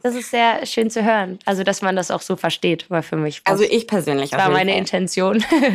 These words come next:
Speaker 2: Ähm, aber auf, jetzt gehen wir auch noch mal ein bisschen auf die einzelnen Songs ein. Und zwar zum Beispiel auf Grundrauschen,
Speaker 1: Mhm.
Speaker 2: äh, sagst du oder singst du den Satz, äh, "Leere Wände voller Vorfreude".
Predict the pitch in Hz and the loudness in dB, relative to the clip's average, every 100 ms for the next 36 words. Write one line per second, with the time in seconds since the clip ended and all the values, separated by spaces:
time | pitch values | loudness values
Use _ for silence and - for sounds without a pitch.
0 | - - 175 170 165 165 - - 190 196 | 0 0 0 2 0 -2 -4 -4 0 2
1 | 196 190 185 - 196 - 208 180 185 185 | 2 0 -2 -4 -4 0 0 2 0 0
2 | 170 175 170 160 - 151 156 170 165 175 | -2 -4 -6 -6 -4 -6 -4 -6 -4 -2
3 | 202 - 175 175 180 - 185 180 175 - | -2 -2 -2 -2 -2 -2 -2 0 -2 -2
4 | 170 156 165 202 226 214 220 - 254 311 | -4 -2 0 0 0 0 0 0 -2 -2
5 | _ - 185 202 208 180 180 180 180 - | _ -4 0 2 2 0 0 0 -2 -4
6 | - 180 170 156 147 170 190 - 165 156 | -2 0 2 0 0 0 -2 -2 0 2
7 | 151 151 - - 151 156 160 180 180 165 | 0 -2 -6 -4 0 0 0 -2 0 0
8 | 175 170 - - 208 - 160 165 - 143 | 0 -2 -2 -2 -2 0 -2 -2 -4 -2
9 | 131 135 | -2 -6